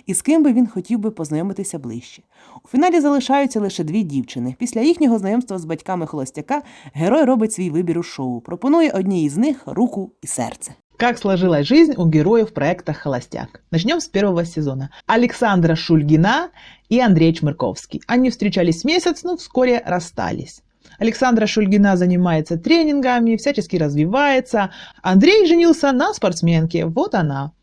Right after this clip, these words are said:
Speaker 2: Яна Соломка, девушка, которая не победила в первом «Холостяке», тоже удачно вышла замуж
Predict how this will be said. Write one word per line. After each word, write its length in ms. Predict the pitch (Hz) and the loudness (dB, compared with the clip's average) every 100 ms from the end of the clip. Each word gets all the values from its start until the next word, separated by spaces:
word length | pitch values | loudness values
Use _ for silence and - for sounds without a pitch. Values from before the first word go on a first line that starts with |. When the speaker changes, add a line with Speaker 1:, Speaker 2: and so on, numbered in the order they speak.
| - - | -20 -4
Speaker 2:
Яна 260 | 202 220 214 | 0 2 2
Соломка, 560 | 240 254 370 370 349 | 2 2 2 0 0
девушка, 360 | 302 330 320 311 | 4 6 4 2
которая 340 | 302 302 285 | 0 2 2
не 220 | 294 349 381 | 2 2 2
победила 520 | 311 254 202 196 180 | 2 4 4 4 2
в 60 | |
первом 260 | 175 175 170 | 0 0 2
«Холостяке», 540 | 170 185 - 262 349 381 | 2 0 0 0 0 0
тоже 400 | - 247 196 202 | 0 2 4 2
удачно 560 | 185 214 190 180 170 | 2 0 0 -2 -2
вышла 520 | 160 185 160 156 131 | 0 -2 -2 -4 -4
замуж 600 | 143 202 330 349 359 - | -2 0 2 0 -2 -4